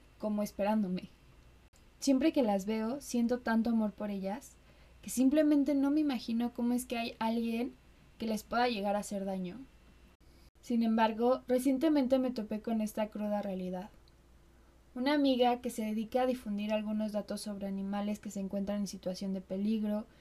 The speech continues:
algunas campañas de acopio de alimentos, medicinas u otros insumos que se necesitan para los animales.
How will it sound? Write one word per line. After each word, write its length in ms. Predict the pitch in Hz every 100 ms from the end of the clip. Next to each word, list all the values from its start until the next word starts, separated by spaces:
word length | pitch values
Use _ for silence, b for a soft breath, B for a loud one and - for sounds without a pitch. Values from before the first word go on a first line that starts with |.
| b
algunas 460 | - 208 240 269 269
campañas 600 | 208 196 208 220 240 233
de 60 |
acopio 400 | 208 - 208 214
de 80 | 208
alimentos, 760 | 196 196 202 220 214 214 214 214
medicinas 800 | 196 196 190 220 208 202 202 -
u 120 | 208
otros 320 | 208 226 233
insumos 420 | 196 214 208 208
que 100 | -
se 140 | 208 196
necesitan 600 | 196 - 185 208 202 202
para 240 | 196 196
los 220 | 196 185
animales. 680 | 190 190 196 202 196 240 254